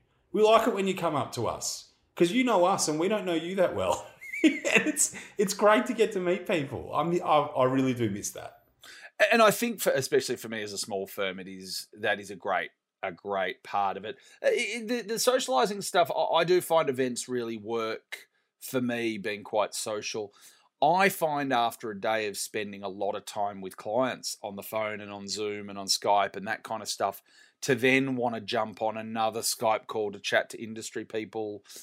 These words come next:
Speaker 2: I, I find that that's sort of not the best way, only 'cause it's not different, whereas going to an event clearly is,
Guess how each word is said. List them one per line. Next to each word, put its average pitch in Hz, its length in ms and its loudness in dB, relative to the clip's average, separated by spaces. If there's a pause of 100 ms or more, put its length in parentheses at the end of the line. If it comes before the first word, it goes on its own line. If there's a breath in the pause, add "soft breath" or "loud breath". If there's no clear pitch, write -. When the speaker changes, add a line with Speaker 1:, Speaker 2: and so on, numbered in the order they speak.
(260 loud breath)
Speaker 2:
I, 131 100 6 (300)
I 139 40 6
find 131 380 0
that 127 200 -4
that's 117 280 2
sort 123 180 2
of 113 160 -4
not 120 280 0 (100)
the 120 60 -6
best 117 280 0
way, 117 200 6
only 113 220 -2
'cause 107 160 -8
it's 101 160 -8
not 120 220 0
different, 165 380 -2
whereas 113 280 2
going 110 300 -2
to 113 120 -8
an 101 60 -6
event 101 300 -8 (520 soft breath)
clearly 107 420 0
is, 113 420 -10